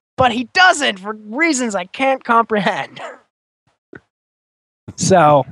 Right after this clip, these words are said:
yeah, that's pretty much, people making shitty music that I don't like is what drives me to make my music. Because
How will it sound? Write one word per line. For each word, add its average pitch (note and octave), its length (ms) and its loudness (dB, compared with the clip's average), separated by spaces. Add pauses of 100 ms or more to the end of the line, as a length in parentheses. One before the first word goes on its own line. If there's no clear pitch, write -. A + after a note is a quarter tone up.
(320)
yeah, G3+ 200 4
that's A3+ 380 0 (440)
pretty D#4 180 0
much, C4+ 260 0
people D#4 280 2
making A#3+ 340 2
shitty G#3 360 -2
music F#3+ 340 2
that E3+ 120 2
I D#3 120 4
don't E3 180 0
like E3 200 2
is D#3+ 120 -2
what D#3 140 0
drives D3+ 360 2
me D#3 120 0
to D3+ 80 0
make C#3+ 200 -2
my B2+ 220 2
music. E3 520 2 (600)
Because G#3 540 0